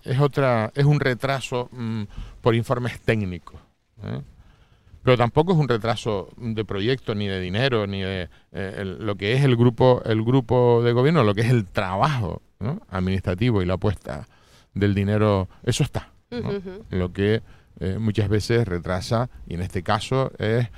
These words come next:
Speaker 1: pues, un informe de la dirección técnica de la obra y, eh, que haya esa viabilidad con la oficina técnica, y ahí, bueno, pues, los técnicos, los funcionarios y el director de obra tendrá que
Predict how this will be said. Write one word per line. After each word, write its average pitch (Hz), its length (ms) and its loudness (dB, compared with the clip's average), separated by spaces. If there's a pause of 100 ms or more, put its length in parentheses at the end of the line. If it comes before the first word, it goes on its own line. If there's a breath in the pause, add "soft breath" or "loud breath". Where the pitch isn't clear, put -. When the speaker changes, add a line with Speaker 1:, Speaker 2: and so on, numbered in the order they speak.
(180 loud breath)
Speaker 1:
pues, 101 120 2
un 113 120 6
informe 127 560 2 (340 loud breath)
de 98 140 0
la 95 100 0
dirección 101 1000 0 (120)
técnica 123 760 2
de 123 80 0
la 131 140 0
obra 143 380 2 (400 soft breath)
y, 131 400 2
eh, 92 720 -4 (280 soft breath)
que 107 380 2
haya 117 520 2
esa 107 260 0
viabilidad 117 640 2
con 120 160 0
la 104 60 2
oficina 107 360 -4
técnica, 127 480 -2
y 104 40 0
ahí, 104 160 -2
bueno, 113 320 -6
pues, 87 160 -8 (140)
los 92 260 -6
técnicos, 107 720 -2 (380 soft breath)
los 104 100 -4
funcionarios 107 760 2 (420 soft breath)
y 101 160 -2
el 95 220 0
director 98 440 -2
de 101 100 2
obra 110 400 2 (220)
tendrá 98 340 0
que 107 300 0